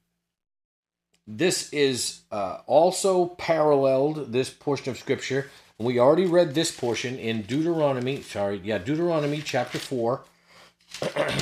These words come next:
And I know I'm going fast, so jot things down if you need to, or, or listen to it again and get a pen.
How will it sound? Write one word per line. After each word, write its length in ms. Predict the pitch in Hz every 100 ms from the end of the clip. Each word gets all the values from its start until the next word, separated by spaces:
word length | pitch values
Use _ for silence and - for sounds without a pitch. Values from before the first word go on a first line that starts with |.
| - - _ _ _ _ 107
And 100 | 123
I 60 |
know 160 | 131 185
I'm 80 | 185
going 260 | 190 190
fast, 560 | 190 175 143 143 160 -
so 200 | 147 127
jot 360 | 107 143 -
things 260 | - 180 175
down 300 | 170 143 139
if 160 | 143 156
you 60 |
need 200 | 151 139
to, 240 | 113 120 139 - - - -
or, 220 | 104 113 104
or 160 | 117 113
listen 400 | 113 151 190 170
to 180 | 196 190
it 60 |
again 320 | 190 139 131
and 120 | 156 120
get 140 | 131
a 60 | 165
pen. 380 | 165 131 127